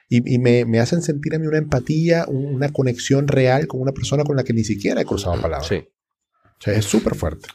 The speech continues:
Speaker 2: Sí, bueno, imagínate que el primer tweet tag que hicimos, y lo de los primeros, eh, las diez primer-, las diez personas que estuvimos en el tweet tag, una de ellas fue él. ¿No? O sea,
Speaker 1: Siempre presente,
Speaker 2: Jordi, él,
Speaker 1: siempre.
Speaker 2: no sé quién.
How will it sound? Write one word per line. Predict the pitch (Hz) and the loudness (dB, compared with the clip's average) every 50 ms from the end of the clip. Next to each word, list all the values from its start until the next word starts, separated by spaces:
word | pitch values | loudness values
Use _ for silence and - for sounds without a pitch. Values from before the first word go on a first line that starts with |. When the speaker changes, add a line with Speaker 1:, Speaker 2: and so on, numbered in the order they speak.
| - | -4
Speaker 2:
Sí, | 95 92 | -2 0
bueno, | 107 120 117 | 2 2 4
imagínate | 107 104 104 107 107 160 139 | 4 4 4 4 4 2 2
que | 143 | 2
el | 123 - | 2 0
primer | - 110 98 107 107 104 | 0 -2 0 0 -2 -2
tweet | - 160 160 | -2 -6 -2
tag | - - 147 135 - | 2 2 2 2 2
que | - 156 160 | -2 -4 -2
hicimos, | 151 - 147 113 113 123 127 | 0 2 2 2 2 0 0
y | 110 | 0
lo | 90 90 90 87 | -2 -2 -2 -2
de | 90 90 | -2 -4
los | 87 85 | -6 -6
primeros, | - 90 90 95 98 98 127 160 190 - - _ | -8 -8 -4 -2 0 0 -2 -2 -4 -10 -12 _
eh, | - 104 98 95 - - _ _ | -2 -2 0 -2 -2 -6 _ _
las | - 95 92 90 | -6 -4 -4 0
diez | - 110 104 | 0 0 0
primer-, | - - 131 139 131 131 113 | 0 0 -2 0 2 2 4
las | 113 107 101 | 4 4 4
diez | 110 110 104 | 4 2 4
personas | - 143 131 - 151 139 147 151 | 2 0 2 4 4 4 4 2
que | - 139 | 0 -2
estuvimos | - - 107 104 117 139 | -2 0 0 0 2 2
en | 139 | 0
el | 139 135 | 0 -2
tweet | - 131 120 | -2 -4 0
tag, | - 120 123 123 117 | 0 0 0 0 0
una | 104 98 107 | -2 0 0
de | 110 107 | 0 2
ellas | 113 117 - | 0 0 0
fue | - 90 92 | 2 2 2
él. | 110 101 - _ _ _ _ _ _ _ _ _ - - _ _ _ _ _ _ | 2 0 -2 _ _ _ _ _ _ _ _ _ -20 -20 _ _ _ _ _ _
¿No? | - - 104 104 | -6 -4 -2 -2
O | - | -2
sea, | - - 90 - - _ _ _ _ _ _ _ _ _ _ _ _ _ _ _ _ _ _ _ _ _ _ _ _ _ _ _ _ _ _ _ _ - | -4 -6 -6 -6 -8 _ _ _ _ _ _ _ _ _ _ _ _ _ _ _ _ _ _ _ _ _ _ _ _ _ _ _ _ _ _ _ _ -14
Speaker 1:
Siempre | - - - 107 110 120 - 175 | -8 -4 -2 0 0 0 0 0
presente, | - 98 95 113 113 | 0 2 4 6 6
Speaker 2:
Jordi, | 127 135 131 117 120 101 98 | 6 6 4 2 2 4 4
él, | 104 113 | 4 4
Speaker 1:
siempre. | 117 110 104 - - | 4 2 -2 -6 -14
Speaker 2:
no | - | -16
sé | - - _ | -20 -16 _
quién. | - 90 92 98 95 - | -4 -4 -4 -4 -4 -8